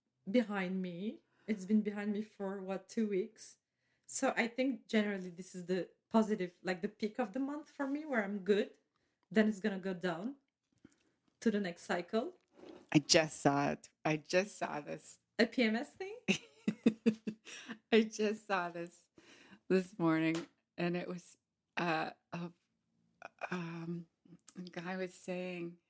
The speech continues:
Speaker 2: uh, yeah, he says, "I ha-," he tweets this, "I have a theory that menstrual pain is an act. Yes, women experience slight pains and discomfort during this period, but it's not excruciating enough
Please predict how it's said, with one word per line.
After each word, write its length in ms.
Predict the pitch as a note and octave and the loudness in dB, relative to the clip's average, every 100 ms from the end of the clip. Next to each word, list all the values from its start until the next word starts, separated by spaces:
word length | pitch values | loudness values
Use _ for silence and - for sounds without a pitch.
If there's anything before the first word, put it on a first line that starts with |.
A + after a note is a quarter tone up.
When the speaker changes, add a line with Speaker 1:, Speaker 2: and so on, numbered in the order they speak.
| _ | _
Speaker 2:
uh, 320 | E3+ F3+ F3+ F3 _ _ _ _ _ _ - _ | -10 -10 -10 -16 _ _ _ _ _ _ -20 _
yeah, 120 | G3 | 0
he 80 | F#3+ | 0
says, 240 | F#3 F#3 F3 | -2 0 2
"I 100 | F3+ | 2
ha-," 280 | G3+ B3 - | 2 0 2
he 180 | G#3 | -2
tweets 400 | G#3 - G3+ F#3+ - | -2 8 8 8 2
this, 220 | D#3 C#3+ - - - | 2 2 -10 -16 6
"I 60 | G#3 | 8
have 180 | C#4+ | 8
a 60 | D4+ | 6
theory 440 | C#4+ C4+ A3 E3+ E3+ | 6 6 8 4 -2
that 140 | E3+ | 0
menstrual 600 | F3+ G#3+ B3 - F#3+ E3 | 4 6 6 4 -2 -2
pain 300 | - F3 D#3 | 4 6 8
is 140 | D#3+ D#3 | 8 6
an 120 | D#3 - | 4 4
act. 480 | D#3+ C#3 - - - | 0 0 -8 -10 4
Yes, 320 | G#3 C#4+ - | 6 6 2
women 360 | G#3 G3+ F#3+ | -2 0 -2
experience 560 | E3+ - F3 E3 E3 - | -4 0 2 4 2 0
slight 320 | - D#3 - | 2 2 2
pains 320 | - D3+ D3+ | -2 0 0
and 120 | D#3+ D#3 | 0 -2
discomfort 540 | D3+ - E3 E3 D3+ | -6 0 2 2 0
during 300 | D#3 D#3 D3 | 2 4 4
this 160 | C#3+ - | 4 -4
period, 400 | F3 E3+ F#3+ F3+ | -2 2 2 2
but 140 | G3 _ | -2 _
it's 180 | - - | 0 4
not 160 | B3+ | 4
excruciating 720 | G#3+ - - D3 G3 D3+ C#3+ D3+ | 4 -2 0 2 2 2 4 2
enough 300 | D3+ D#3 | 2 0